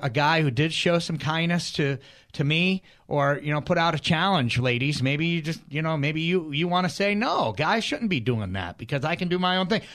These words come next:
We wanna hear from you. Triple eight five two eight twenty-five fifty-seven, triple eight five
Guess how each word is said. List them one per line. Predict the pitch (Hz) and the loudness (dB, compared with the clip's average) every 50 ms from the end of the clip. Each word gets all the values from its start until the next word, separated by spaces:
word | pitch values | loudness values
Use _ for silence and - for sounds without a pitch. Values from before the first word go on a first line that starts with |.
| - - | -8 0
We | - 196 233 | 2 4 6
wanna | 262 277 277 262 | 6 6 8 8
hear | 262 311 339 294 | 8 6 6 4
from | - 277 208 180 | 4 4 4 4
you. | 160 156 170 220 277 - _ _ _ - | 4 2 2 0 -2 -6 _ _ _ -2
Triple | - 180 175 - 302 269 233 | 0 0 2 4 4 6 6
eight | 202 202 220 208 - | 6 4 2 0 0
five | - 185 190 214 214 214 | 2 2 4 2 0 0
two | - 240 220 185 | 0 2 4 4
eight | 175 180 190 - | 4 2 0 -2
twenty-five | - 160 160 170 180 180 - 208 196 190 185 - | -4 -4 -2 -2 -2 0 2 2 2 2 2 -2
fifty-seven, | 190 - - 190 - - 226 214 190 156 156 160 151 - - - - - _ | -8 -8 -8 -6 0 2 2 2 4 2 0 -2 -4 -8 -16 -20 -20 -12 _
triple | - 185 220 214 196 | -6 -2 0 2 4
eight | 185 180 175 - | 4 2 2 0
five | - 170 175 180 180 180 | 0 0 2 0 0 -2